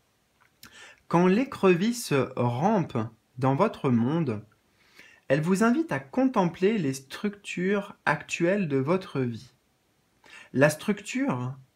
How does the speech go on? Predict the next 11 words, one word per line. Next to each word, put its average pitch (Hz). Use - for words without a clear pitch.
fournit 190
sécurité 170
et 135
stabilité 160
quand 247
on 165
se 147
déplace 135
et 135
qu'on 175
grandit. 139